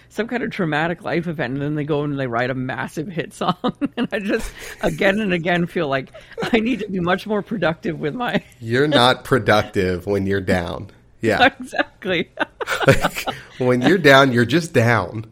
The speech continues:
Speaker 2: Like,
Speaker 1: I'm
Speaker 2: you
Speaker 1: just
Speaker 2: need to
Speaker 1: down. Right.
Speaker 2: Like, next
Speaker 1: I need
Speaker 2: time,
Speaker 1: to channel
Speaker 2: that's
Speaker 1: that.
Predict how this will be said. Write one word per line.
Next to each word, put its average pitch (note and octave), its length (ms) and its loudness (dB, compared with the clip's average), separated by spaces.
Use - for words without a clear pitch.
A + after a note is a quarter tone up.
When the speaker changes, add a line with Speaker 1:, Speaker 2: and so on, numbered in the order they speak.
Speaker 2:
Like, A2 180 2
Speaker 1:
I'm F#3 120 2
Speaker 2:
you A#2+ 60 2
Speaker 1:
just C3 160 4
Speaker 2:
need D#3+ 100 -2
to D3 60 4
Speaker 1:
down. A#2 400 4
Right. D3+ 260 -2
Speaker 2:
Like, B2 180 -4
next C#3 160 4
Speaker 1:
I F3+ 40 0
need G3 120 0
Speaker 2:
time, F#3 200 2
Speaker 1:
to B2+ 60 -2
channel D#3+ 280 6
Speaker 2:
that's C3+ 320 -4
Speaker 1:
that. - 120 -20